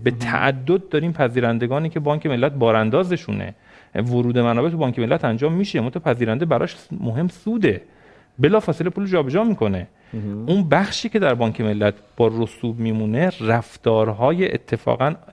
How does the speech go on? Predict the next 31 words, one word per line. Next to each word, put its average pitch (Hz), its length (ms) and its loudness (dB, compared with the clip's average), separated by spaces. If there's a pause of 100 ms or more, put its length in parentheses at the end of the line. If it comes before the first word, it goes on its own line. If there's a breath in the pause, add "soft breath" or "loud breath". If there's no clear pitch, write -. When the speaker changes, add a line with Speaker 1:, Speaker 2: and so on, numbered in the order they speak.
(240 soft breath)
Speaker 1:
امتیازاتیه 117 760 0
که 160 140 -6
بانک 123 400 0
به - 60 -2
عنوان 107 200 -2
آفر 110 280 -2
بانکی 110 420 0
داره 202 160 2
به 165 80 0
مشتری 110 380 -2
می‌ده. 98 360 -2 (460 soft breath)
اعتبار 117 400 2
دسته 165 340 0
چک، 123 380 0 (160)
بحث 131 300 -2
بستهٔ 131 520 0
پذیرندگان 107 680 0
مشخصاً، 113 840 0 (540 soft breath)
اه، 98 460 -2 (200)
تا 120 120 2
سقف - 400 0
حدود 156 420 -2
سه 165 160 -2
میلیارد 135 360 0
و 139 100 -14
دویست 135 300 -4
میلیون 120 200 0
تومان 139 240 -2
پذیرنده 113 500 0
می‌تونه 143 260 -4
برای 135 480 2